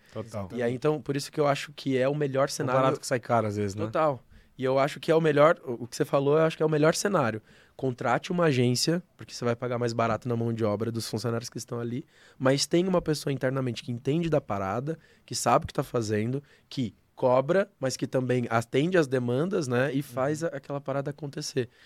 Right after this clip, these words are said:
Speaker 2: Então eu já fui esse cara que falei mal de agência,
Speaker 3: <laughs>
Speaker 2: mas eu acho que a, a empresa tem que saber como contratar.
Speaker 3: Exato.
Speaker 2: É, senão aí fica um falando mal do outro e o mercado sofre, né?
Speaker 3: O, o cliente, às vezes, ele quer, é,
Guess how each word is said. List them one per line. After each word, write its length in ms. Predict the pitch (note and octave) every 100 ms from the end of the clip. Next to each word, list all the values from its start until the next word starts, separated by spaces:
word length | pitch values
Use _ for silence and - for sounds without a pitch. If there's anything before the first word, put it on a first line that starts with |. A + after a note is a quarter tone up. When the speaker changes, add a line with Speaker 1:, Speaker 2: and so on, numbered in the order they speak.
| -
Speaker 2:
Então 120 | _ C#3
eu 60 |
já 140 | D3 F3+
fui 180 | E3+
esse 160 | D#3+ -
cara 260 | - C#3 C#3+
que 80 |
falei 240 | - C#3+ D3
mal 220 | C3+ C3
de 100 | C3
agência, 580 | D3 C#3 C#3 D3+ - E3 G#2
Speaker 3:
<laughs> 120 | - A#2+
Speaker 2:
mas 140 | C#3
eu 40 | D#3
acho 120 | D#3+
que 120 | - D3+ -
a, 200 | C#3+ C#3
a 40 |
empresa 380 | D#3+ D#3+ F#3 F3+
tem 160 | F#3+
que 80 | F#3+
saber 400 | - D3+ C#3 F#3+
como 320 | - - G#3+
contratar. 680 | - A#3 A#3 A3 A3 B2 G#2 - _ _ -
Speaker 3:
Exato. 280 | A2+ A#2+ G#2+ -
Speaker 2:
É, 320 | C3+ B2+ A2+
senão 580 | G#2 - D3+ C#3+ D3 D#3
aí 100 | D3+
fica 260 | D3+ E3 E3+
um 100 | F3+
falando 280 | F#3 F#3 E3+
mal 140 | E3+
do 100 | D3
outro 300 | D3+ D#3+ D#3
e 40 | D#3+
o 40 |
mercado 320 | D#3 D3+ C#3
sofre, 380 | - B2 - A#2+
né? 60 | A2 - -
Speaker 3:
O, 280 | E3 F3+
o 40 | D#3+
cliente, 400 | - E3 G#3+ G3+
às 80 | D#3
vezes, 220 | D#3+ D3+
ele 200 | D3+ D3
quer, 560 | - C#3 C3 B2+ A#2+ - _ _ _
é, 160 | F#3+